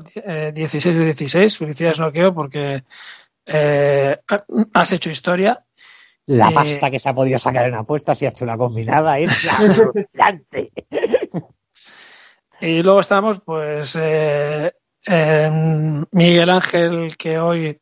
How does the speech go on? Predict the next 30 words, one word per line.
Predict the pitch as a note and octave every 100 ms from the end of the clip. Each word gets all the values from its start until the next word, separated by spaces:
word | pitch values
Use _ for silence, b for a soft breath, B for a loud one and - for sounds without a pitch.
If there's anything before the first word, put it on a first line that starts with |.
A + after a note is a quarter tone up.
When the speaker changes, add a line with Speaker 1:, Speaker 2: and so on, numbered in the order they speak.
| -
Speaker 1:
eh, | D#3+ D#3+ D#3+ D#3 D3+ D#3+ E3+
no | E3+ D#3+
ha |
podido | E3 D#3
estar | - D3+
con | C#3+ D3
nosotros, | C#3+ F3+ F#3+ G#3+ A3 - B B B B B
Selnaga, | - - F3 D#3+ E3 E3+ F3+ G#3 A3+ - _ - F3
eh, | D3+ D3+ D3+
Miguel | D3 D3 D3+ D#3+
Ángel | D#3+ - F3
con, | - D#3+ D3+ D3+
en | D3+
el | D3
foro | E3 D#3
Selnaga, | D#3 D#3+ F3 F#3+ F#3+
veintiún | E3 D#3 E3 D3
puntos, | F#3 F#3+ G#3+ A#3 A3+ G#3+
y, | E3 D#3 D3+ C#3+ C#3+ C#3+ - -
y | D#3+ D3+ C#3 D3
yo | D#3+ E3+
en | E3
el, | D3+ D3+ D#3 D3 E3 - -
en | D3
el | D3
foro | E3 D#3+ D#3+
Argi | F#3+ G3 G#3+ G3
con | D#3+ D3+
también | C#3+ D#3+ F3 E3+
veintiún, | D#3+ D#3 C#3 D#3+ D#3+ D#3+ D3